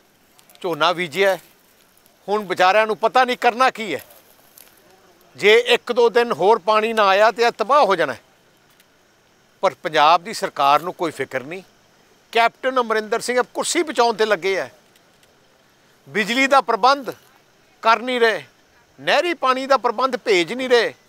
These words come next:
ਨਾ ਕਰ ਰਹੇ ਆ, ਨਾ ਪਾਣੀ ਇੱਥੇ ਭੇਜ ਰਹੇ ਆ। ਤੋ ਇਸ ਕਰਕੇ ਮੈਂ ਹਾਲਾਤ ਦਿਖਾਉਣਾ ਚਾਹੁੰਦਾ ਦੇ-, ਪੰਜਾਬ ਵਾਸੀਆਂ ਨੂੰ। ਆਹ ਹਾਲਾਤ ਹੈ।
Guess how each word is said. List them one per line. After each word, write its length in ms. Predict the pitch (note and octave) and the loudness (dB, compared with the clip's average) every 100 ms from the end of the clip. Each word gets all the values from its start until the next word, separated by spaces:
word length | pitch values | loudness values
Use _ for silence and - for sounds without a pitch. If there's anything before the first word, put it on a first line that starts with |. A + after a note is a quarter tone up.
| _ _ | _ _
ਨਾ 120 | G3+ | -2
ਕਰ 240 | A#3 G#3+ A3+ | 0 0 2
ਰਹੇ 140 | B3+ | 4
ਆ, 60 | C4 | 4
ਨਾ 140 | B3+ | 2
ਪਾਣੀ 360 | - A#3 A#3 B3 A#3+ G#3 E3 _ - | 0 -2 -4 -6 -10 -14 -20 _ -12
ਇੱਥੇ 160 | G3 A3+ | -4 -4
ਭੇਜ 320 | - F3 D3 | -2 -4 -2
ਰਹੇ 180 | A#3 A3 | -2 -2
ਆ। 120 | D3 - _ _ _ _ _ _ _ _ - | -4 -10 _ _ _ _ _ _ _ _ -4
ਤੋ 120 | A3+ | 0
ਇਸ 140 | B3 | 0
ਕਰਕੇ 260 | - G#3+ C4+ | 0 -6 -2
ਮੈਂ 140 | C#4 | 0
ਹਾਲਾਤ 320 | G3 F#3+ G3+ D4 | 2 4 4 2
ਦਿਖਾਉਣਾ 340 | B3 A3+ A#3 | 0 0 0
ਚਾਹੁੰਦਾ 220 | G3 G3 | -2 -4
ਦੇ-, 220 | G3 F#3 F#3+ | -4 -6 -6
ਪੰਜਾਬ 360 | G3 E3 D#3+ D#3+ | -8 0 2 2
ਵਾਸੀਆਂ 320 | D#3+ - E3+ | 0 0 -4
ਨੂੰ। 140 | A3+ B3+ | -4 0
ਆਹ 180 | D4 | 0
ਹਾਲਾਤ 320 | G3+ G3 C#3 | 2 2 0
ਹੈ। 80 | - | -6